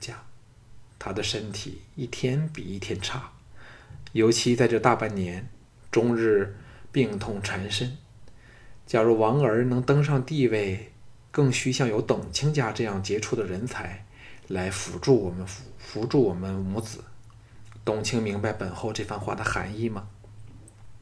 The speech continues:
项少龙感觉着他酥胸惊人的弹性和诱惑力，暗想：“若不明白这含义，就是白痴了。”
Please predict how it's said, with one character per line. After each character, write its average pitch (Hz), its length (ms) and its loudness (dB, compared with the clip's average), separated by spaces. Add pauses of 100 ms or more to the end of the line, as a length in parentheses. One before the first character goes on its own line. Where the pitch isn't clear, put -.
(800)
项 139 340 0
少 135 140 8
龙 123 180 6
感 107 240 2
觉 120 120 6
着 127 100 4
他 127 80 4
酥 139 300 0
胸 131 400 2
惊 156 260 2
人 110 140 0
的 117 80 -2
弹 101 320 -4
性 127 160 -2
和 120 80 -2
诱 156 200 6
惑 95 240 -2
力， - 100 -14 (480)
暗 98 160 -4
想 - 340 -8 (720)
：“若 110 140 4
不 131 160 4
明 95 280 -4
白 104 120 0
这 104 80 -4
含 98 300 -2
义， 104 120 -6
就 104 140 -2
是 - 100 -2
白 92 200 -2
痴 117 300 0
了。” 113 280 -2